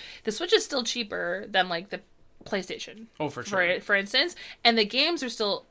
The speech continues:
Speaker 1: cheaper-ish,
Speaker 2: Are
Speaker 1: but,
Speaker 2: they?
Speaker 1: like, still.
Speaker 2: Didn't you say, like, eighty dollars for the
Speaker 1: Yeah, so our
Speaker 2: Toad game?
Speaker 1: PlayStation,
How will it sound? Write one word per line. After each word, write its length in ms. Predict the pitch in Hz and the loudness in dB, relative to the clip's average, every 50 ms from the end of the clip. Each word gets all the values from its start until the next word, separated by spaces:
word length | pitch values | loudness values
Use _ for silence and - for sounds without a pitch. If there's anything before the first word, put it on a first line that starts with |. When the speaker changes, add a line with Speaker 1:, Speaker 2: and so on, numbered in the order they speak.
| - | -8
Speaker 1:
cheaper-ish, 960 | - - - 196 - 80 - - 247 262 - - - - - - - 196 170 | -8 -6 -6 -6 -10 -8 -6 -6 -6 -6 -8 -16 -20 -18 -16 -6 0 0 0
Speaker 2:
Are 180 | 127 117 117 117 | 0 0 -2 2
Speaker 1:
but, 140 | - - - | 4 4 6
Speaker 2:
they? 40 | 220 | 6
Speaker 1:
like, 200 | 202 175 - - | 4 2 2 0
still. 1040 | - - - - - - _ _ _ _ - - 233 196 175 156 - 117 139 156 | -8 -8 -8 -10 -12 -14 _ _ _ _ -14 -10 -8 -6 -6 -6 -6 -6 -6 -6
Speaker 2:
Didn't 160 | 156 160 165 | -8 -8 -8
you 80 | 156 147 | -8 -8
say, 260 | - - 151 139 135 | -4 -4 -4 -4 -4
like, 200 | 127 117 110 107 | -6 -8 -8 -8
eighty 260 | 110 107 113 113 120 113 | -8 -8 -8 -10 -12 -12
dollars 520 | 117 113 110 110 113 120 120 120 117 - | -12 -10 -10 -10 -10 -10 -10 -10 -12 -12
for 260 | - - 120 117 113 | -12 -10 -10 -8 -8
the 440 | 113 113 110 107 107 107 104 104 110 - | -8 -8 -8 -8 -8 -10 -10 -12 -14 -6
Speaker 1:
Yeah, 380 | - 269 285 269 240 202 180 233 | 4 8 10 12 12 12 10 6
so 200 | 226 - 302 285 | 2 2 4 6
our 120 | 269 269 | 6 6
Speaker 2:
Toad 100 | 247 - | 6 4
game? 140 | - 302 320 | 0 0 2
Speaker 1:
PlayStation, 520 | - - 359 359 359 - 381 381 370 370 | 2 2 2 2 2 2 2 2 2 0